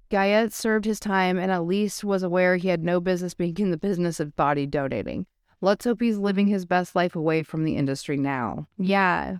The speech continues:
let's hope so, you fucking, uh, oh, yeah. Anyways, whatever. Um, in the wake of industry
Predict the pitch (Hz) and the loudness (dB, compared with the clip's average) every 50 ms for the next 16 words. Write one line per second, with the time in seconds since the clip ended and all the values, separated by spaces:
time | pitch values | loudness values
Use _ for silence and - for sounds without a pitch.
0 | - 180 180 180 - - 196 190 185 - - 185 170 165 151 156 160 - - 156 | -2 -2 -2 -2 -2 -2 -4 -4 -4 -2 -2 0 0 0 0 -4 -4 -2 -2 -2
1 | - - 151 147 151 147 147 147 - - - _ - 165 165 160 160 156 147 139 | 0 0 0 2 2 2 2 0 -2 -4 -8 _ -6 -4 -4 -4 -4 -4 -6 -8
2 | 139 - - _ _ _ - - - 151 139 - 57 - - - - - - 160 | -10 -12 -20 _ _ _ -10 -8 -8 -6 -4 -4 -4 -6 -8 -14 -12 -8 -6 -4
3 | 156 147 143 147 - - 165 170 170 165 160 156 156 - - _ _ _ _ _ | -2 -2 -4 -4 -4 -4 -2 0 0 0 0 -2 -4 -6 -10 _ _ _ _ _
4 | _ _ _ - - 214 208 202 190 190 - - - 247 254 269 269 247 240 226 | _ _ _ -4 0 0 2 2 2 0 0 0 2 4 4 4 4 4 4 2
5 | 233 - - - 214 208 - - 208 208 202 196 - - - - 220 220 214 214 | 2 2 0 -2 -2 -2 0 0 2 2 2 0 -2 -6 -6 -2 0 0 2 2
6 | 214 214 214 214 | 2 0 0 -2